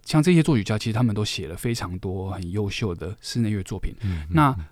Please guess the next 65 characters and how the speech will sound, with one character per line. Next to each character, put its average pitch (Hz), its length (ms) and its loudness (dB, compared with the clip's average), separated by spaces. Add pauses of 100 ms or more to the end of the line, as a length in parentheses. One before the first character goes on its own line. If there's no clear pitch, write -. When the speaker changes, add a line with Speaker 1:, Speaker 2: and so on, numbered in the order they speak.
(240)
Speaker 1:
常-， 143 240 0
很 - 320 0
常 113 340 0
是 160 240 2
他 156 200 0
们 143 120 2
这 151 140 -2
些 139 400 0 (320)
室 - 200 -4
内 143 60 6
乐 143 100 4
作 135 120 -2
品 95 100 -2
都 98 80 -4
是 113 80 -4
他 117 120 -2
们 98 100 -2
比 92 60 -8
较 104 100 -6
早 92 300 -8
期 - 260 -8
的 - 100 -10
作 92 220 -8
品， - 180 4 (340)
所 - 140 0
以 - 20 6
我 151 40 6
们 98 140 2
就 156 180 -2
是 151 60 -2
可 123 140 -6
以 98 180 -4
更 117 260 4
能 92 140 0
够 120 140 0
全 - 280 -2
面 120 260 4
性 113 200 -4
的 98 60 -6
去 107 160 -4
了 95 180 -8
解 76 160 -10
一 87 60 -10
个 92 120 -10
作 104 180 -6
曲 - 180 -10
家， 87 240 -10 (300)
从 98 220 0
他 104 160 -2
年 101 220 -4
轻 101 220 -6
的 95 60 -8
时 - 200 -10
候 98 220 -8 (320)
的 104 80 -8
这 104 120 -8
个 95 60 -6
阶 98 200 -8
段， 101 180 -6
一 - 40 -6
直 95 140 -10
到 104 100 -6
他 95 160 -8
Speaker 2:
是， 92 140 -10
是。 87 180 -4